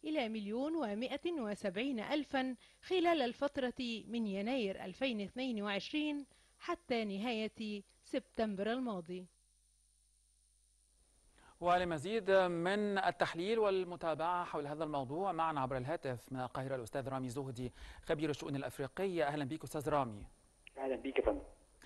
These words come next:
Speaker 2: يعني، آه، في ظل أزمة الجفاف التي يعاني منها الصومال، آه، أهمية الاجتماع المشترك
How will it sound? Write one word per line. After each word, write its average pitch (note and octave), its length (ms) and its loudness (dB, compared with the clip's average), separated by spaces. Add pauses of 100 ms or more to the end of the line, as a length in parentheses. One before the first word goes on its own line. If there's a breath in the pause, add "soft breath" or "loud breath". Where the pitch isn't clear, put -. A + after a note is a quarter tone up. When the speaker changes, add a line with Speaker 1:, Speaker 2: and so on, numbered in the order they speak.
(340 loud breath)
Speaker 2:
يعني، F#3+ 300 6
آه، F#3 240 4
في - 200 6
ظل A#3+ 280 10
أزمة G3+ 440 6
الجفاف F3+ 540 6
التي E3 340 4
يعاني D#3+ 320 4
منها D#3 500 2
الصومال، D3 800 6 (140)
آه، C3+ 360 2 (180)
أهمية E3+ 320 2 (100)
الاجتماع G3+ 440 0
المشترك F3 640 0